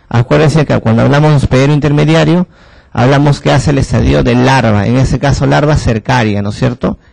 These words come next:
Y en el agua se desarrolla larva meta cercaria, que se adhiere a ¿qué?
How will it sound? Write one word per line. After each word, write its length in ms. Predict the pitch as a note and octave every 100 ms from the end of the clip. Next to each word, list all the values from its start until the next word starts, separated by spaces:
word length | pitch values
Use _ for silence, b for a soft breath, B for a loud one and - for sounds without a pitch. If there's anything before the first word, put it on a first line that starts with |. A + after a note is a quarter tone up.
| b
Y 120 | A#2
en 80 | A#2
el 140 | C3
agua 400 | D3+ D#3 F3 - _ _ _ _
se 160 | B2
desarrolla 480 | A#2 - B2+ C3+ B2+
larva 280 | C3+ C3+ C3
meta 400 | C#3+ C#3 F#3 - b b b
cercaria, 720 | - - A2+ A2 C#3 B2+ A2 G#2
que 140 | A2
se 160 | - G#2+
adhiere 360 | A#2+ D3 C#3+
a 40 | B2+
¿qué? 280 | F#3+ A#3